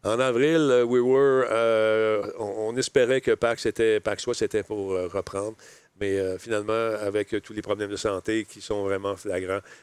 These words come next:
on a décidé de, euh, faire un show virtuel. Encore une fois, il va y avoir, euh, pour pax Online, des meetings qui vont être télévi-, euh, télévisés. Il va y avoir des, euh, des espèces de, de, de, de, de, de, de, de présentati-,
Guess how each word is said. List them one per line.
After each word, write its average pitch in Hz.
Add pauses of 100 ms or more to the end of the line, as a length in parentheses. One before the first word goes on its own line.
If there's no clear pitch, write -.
(140)
on 107
a 107
décidé 104 (400)
de, 180
euh, 117
faire 143
un 117
show 131
virtuel. 110 (720)
Encore 98
une 104
fois, 127
il 113
va 107
y 104
avoir, 110
euh, 101 (340)
pour 98
pax 110
Online, 113 (320)
des 117
meetings 120
qui -
vont 107
être 110
télévi-, 107
euh, 98
télévisés. 117
Il 110
va 104
y 110
avoir 113
des, 107
euh, 98
des 101
espèces 113
de, 107
de, 101
de, 101
de, 95 (460)
de, 95
de, - (420)
de, 98
de 95
présentati-, 120